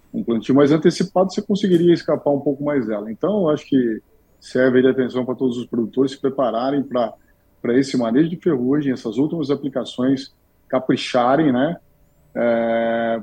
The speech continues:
porque realmente ela tá vindo, e na verdade o complexo de doença, né, que é uma região também que mancha, pega bastante. Uma coisa interessante que apareceu é o ídio. O ídio, ele vem, ah, há alguns anos aí,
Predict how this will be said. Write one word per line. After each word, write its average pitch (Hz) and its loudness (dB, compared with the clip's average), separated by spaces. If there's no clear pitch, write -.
porque 127 2
realmente 135 -4
ela 131 -4
tá 143 -2
vindo, 120 -4
e 131 -6
na 180 -4
verdade 202 2
o 180 0
complexo 160 -2
de 135 -2
doença, 117 -8
né, 107 -16
que 165 -6
é - -4
uma 185 -2
região 127 4
também 120 2
que - -6
mancha, 123 2
pega 107 -2
bastante. 131 4
Uma 131 8
coisa 160 6
interessante 139 2
que - -2
apareceu 123 0
é 131 4
o 117 4
ídio. 127 0
O 120 2
ídio, 147 2
ele 135 0
vem, 135 -2
ah, 113 0
há 107 -4
alguns 123 -4
anos 139 -2
aí, 120 0